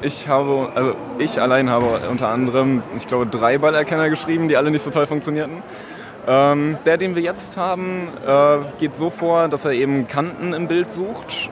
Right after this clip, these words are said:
Ähm, dort, äh, versucht halt Bälle, also so Kreise reinzufinden. Und wenn er das getan hat, dann evaluiert er anhand von, ist er komplett von Grün,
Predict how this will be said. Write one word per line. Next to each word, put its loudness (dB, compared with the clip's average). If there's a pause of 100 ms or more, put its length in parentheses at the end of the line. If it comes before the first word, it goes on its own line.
Ähm, 2 (1120)
dort, 2
äh, 4 (140)
versucht -4
halt 0 (600)
Bälle, 2
also 4
so -2
Kreise 2
reinzufinden. -2 (240)
Und 2
wenn 2
er 2
das 0
getan 0
hat, -2
dann 2
evaluiert 2
er 0
anhand 0
von, 2
ist -4
er 2
komplett 0
von -2
Grün, 0